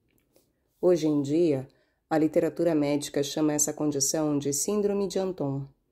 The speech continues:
um déficit de autopercepção no qual a pessoa ignora uma deficiência física, mas não apresenta nenhum outro problema cognitivo. Sabe-se que ela é causada por danos ao lobo ops-,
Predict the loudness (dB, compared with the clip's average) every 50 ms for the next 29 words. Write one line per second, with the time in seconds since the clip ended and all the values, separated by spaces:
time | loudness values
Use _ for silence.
0 | _ _ _ _ _ _ _ _ _ _ _ _ _ _ _ _ _ _ _ _
1 | 2 4 4 6 4 4 2 0 -2 -6 -6 -6 -4 -4 -4 -4 -2 0 0 0
2 | 2 0 0 -2 -4 -4 -4 -2 0 0 -2 -2 -2 -4 -4 -2 -2 -2 -2 -2
3 | -4 -4 -8 -12 _ _ _ -4 -4 -2 0 0 2 2 2 2 0 0 0 2
4 | 2 2 4 2 2 2 2 2 2 2 2 2 2 0 0 0 -2 -2 -4 -6
5 | -4 -2 0 0 0 0 -2 -4 -4 -4 -4 -4 -4 -4 -6 -8 -10 -12 -16 -16
6 | _ _ _ _ _ _ _ _ _ 0 0 2 4 4 4 4 4 4 4 4
7 | 4 2 0 0 -2 -2 -2 -2 0 0 0 2 2 0 0 0 -2 -2 0 2
8 | 2 2 2 2 0 0 -2 -2 0 0 -2 -2 -4 -4 -2 0 0 0 0 -2
9 | -6 -10 -12 _ _ _ _ _ _ _ _ _ _ _ _ _ _ _ _ _
10 | _ _ _ _ _ -8 -2 2 2 4 4 4 2 0 -2 -2 -2 -2 -2 -2
11 | -2 -2 0 -2 0 2 2 0 2 0 -2 -2 -2 -2 -2 0 0 0 2 2
12 | 2 2 2 2 2 4 4 4 2 2 0 0 0 0 0 0 -2 -4 -6 -10
13 | -14 -16